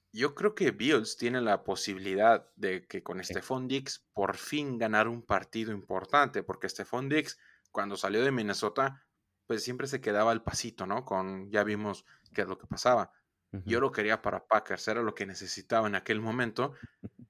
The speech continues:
Speaker 1: y yo cuando vi que se le llevaron los Bills dije, "No, o sea, es que esto es,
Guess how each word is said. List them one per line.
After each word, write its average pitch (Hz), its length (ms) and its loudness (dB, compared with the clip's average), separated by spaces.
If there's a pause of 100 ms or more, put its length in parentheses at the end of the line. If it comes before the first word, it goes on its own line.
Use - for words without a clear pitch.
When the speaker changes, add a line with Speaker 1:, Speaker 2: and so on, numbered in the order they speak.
Speaker 1:
y 101 460 -6
yo 117 180 2
cuando 110 260 0
vi 110 180 -2
que 107 120 -4
se 107 120 0
le 95 100 0
llevaron 101 280 4
los 101 160 -4
Bills 107 280 -2
dije, 101 260 -6
"No, 92 160 -8
o - 20 -10
sea, 98 180 -4
es - 100 -10
que 101 220 -2
esto 110 240 -4
es, - 240 -4